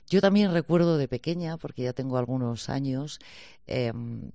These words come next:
eh, las procesiones, el silencio, el silencio, mm, tremendo, eh, atronador, eh, en Burgos,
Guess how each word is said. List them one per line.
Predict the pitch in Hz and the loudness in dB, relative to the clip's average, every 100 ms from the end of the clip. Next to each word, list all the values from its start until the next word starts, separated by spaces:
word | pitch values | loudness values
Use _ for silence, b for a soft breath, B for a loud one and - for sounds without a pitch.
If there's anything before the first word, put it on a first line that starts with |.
| 104 - - | -18 -20 -12
eh, | - - | -10 -10
las | - 131 123 | -6 -6 -6
procesiones, | - 123 110 123 - 143 131 131 127 - | -6 -8 -4 -6 -2 -2 0 -2 -4 -6
el | - 104 | -8 -4
silencio, | - - 117 131 135 - 131 120 - - - B B B B B B | -4 -4 -4 -2 -4 -6 -6 -6 -8 -14 -20 B B B B B B
el | 104 | -12
silencio, | - 123 127 123 - 135 120 - | -8 -4 -4 -4 -4 -2 -2 -6
mm, | 73 62 - - - | -10 -10 -14 -10 -6
tremendo, | - 123 127 127 120 117 123 - | -4 -2 -2 -2 -2 -4 -4 -8
eh, | - 113 | -10 -8
atronador, | - - 127 127 117 117 120 123 120 - B B B - | -8 -6 -2 -2 -2 0 0 0 -2 -10 B B B -12
eh, | - 127 113 - | -6 -6 -6 -8
en | - 127 | -8 -8
Burgos, | 135 143 139 127 135 - | -4 -4 -4 -4 -6 -10